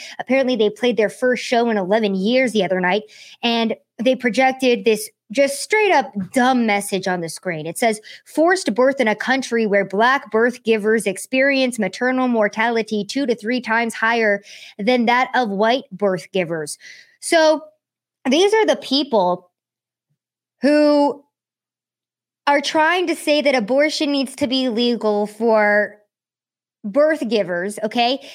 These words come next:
They don't adhere to basic science, which is why when it comes to any pro-choice versus pro-life argument, the pro-choicer always ends up stumbling over their words because they can never define when life begins. Now, after the overturn of Roe v. Wade,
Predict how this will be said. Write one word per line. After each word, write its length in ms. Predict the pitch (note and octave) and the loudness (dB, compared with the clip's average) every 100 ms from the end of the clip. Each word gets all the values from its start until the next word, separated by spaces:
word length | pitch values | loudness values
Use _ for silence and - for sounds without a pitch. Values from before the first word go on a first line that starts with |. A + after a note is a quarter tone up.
| - | -10
They 200 | G#3 C#4+ | -2 0
don't 240 | C#4 D#4+ F4+ | 2 0 0
adhere 400 | E4+ C#4 D4+ D#4 | -2 -2 -2 0
to 100 | C#4+ | 0
basic 540 | G#3 B3+ C4+ B3+ G#3+ | 0 -2 -2 -6 -8
science, 500 | - B3 C4 A3+ G#3 | -4 -2 0 -2 -4
which 160 | A#3+ C4 | -6 -6
is 140 | A3 | -4
why 560 | A3+ C#4+ C4 A3 G#3+ G#3+ - - _ | 0 2 2 2 -2 -8 -20 -20 _
when 240 | A3 C4 | -4 -2
it 120 | C4+ - | -2 -6
comes 380 | C4 C4 B3+ - | -4 -4 -4 -8
to 220 | C4 B3 | -8 -4
any 320 | B3 C#4 C#4+ | -2 -2 -4
pro-choice 680 | C4+ - A#3+ B3 - A3+ A3+ | -6 -2 -2 -2 -2 -2 -4
versus 380 | G3+ A3 G#3+ G#3+ | -2 -2 -2 -8
pro-life 500 | - A#3 G#3+ G#3 F#3+ | -2 -2 0 -2 -2
argument, 460 | G#3+ B3 A#3 A3 G3+ | -2 -2 -2 -4 -4
the 80 | G#3+ | -6
pro-choicer 720 | - C4 C4+ A#3 A3+ A#3 G#3 | -4 -4 -2 -4 -2 -2 -2
always 240 | G#3+ A3 G#3+ | -2 -2 -4
ends 160 | G#3 | -6
up 100 | G#3+ | -6
stumbling 580 | - - A3 A3 A#3+ A#3 | -10 -4 -2 -2 -4 -4
over 240 | F#3+ F#3+ F#3+ | -2 -2 -2
their 160 | F3 | -4
words 340 | F3 B3 A3+ - - - | -2 -2 -2 -6 -16 -8
because 280 | B3 C#4 A3 | -4 -2 0
they 180 | B3 | 0
can 220 | C4 D4+ C4+ | 0 -2 0
never 280 | B3 A#3+ | 0 0
define 540 | A#3+ A#3 - A3 G#3+ G3+ | -2 -2 0 0 0 0
when 220 | G#3+ G#3+ | -2 0
life 240 | G3 F#3 | -2 -4
begins. 480 | - F#3 B3 F#3 - - - - | -6 -2 -2 -2 -8 -20 -16 -4
Now, 220 | B3 A#3+ | -2 0
after 300 | A3+ D4 F4 | 0 -2 -2
the 140 | D4+ A#3 | -2 2
overturn 420 | A3+ G#3+ A3 G#3+ | 2 0 -2 -4
of 120 | F#3 | 0
Roe 140 | G3 | -2
v. 160 | F#3+ G3+ | -2 -4
Wade, 340 | F#3+ F#3+ G#3 | -2 -2 -4